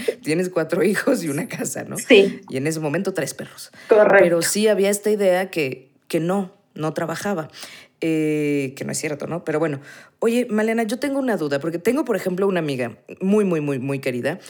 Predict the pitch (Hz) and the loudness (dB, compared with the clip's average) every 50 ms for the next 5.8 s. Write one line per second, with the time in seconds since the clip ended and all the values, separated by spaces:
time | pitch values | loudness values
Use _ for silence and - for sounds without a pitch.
0 | - - - - - _ - - 175 170 170 160 156 - - - - 160 156 156 | -20 -20 -20 -20 -20 _ -4 0 0 2 2 0 -2 -4 -4 -4 -4 -2 0 0
1 | 151 151 147 147 147 147 151 147 143 143 143 - - - - - - - 170 185 | 0 0 0 0 0 0 0 -2 -2 -4 -4 -6 -12 -20 -20 -18 -10 -6 -4 -4
2 | 196 185 - 233 226 247 - 226 214 - 247 240 240 226 214 - - 254 254 269 | -4 -2 -4 -2 -2 -2 -2 -4 -2 -2 -2 -2 -2 -4 -4 0 -2 -2 0 2
3 | 269 277 269 247 233 226 247 262 262 262 254 262 262 254 226 - 262 254 - - | 0 2 2 0 -2 -2 -2 -2 -4 -2 -2 -2 -4 -4 0 0 0 0 0 -2
4 | - - 240 233 233 226 - - 262 254 254 254 - - - - _ _ _ - | -6 -6 -6 -4 -4 -6 -4 -2 -2 -2 -2 -4 -8 -18 -20 -20 _ _ _ -4
5 | 277 262 262 254 247 233 220 - 254 247 - 254 240 247 247 - | 0 0 0 0 -2 -4 -2 -2 -2 -2 0 0 0 0 -2 -6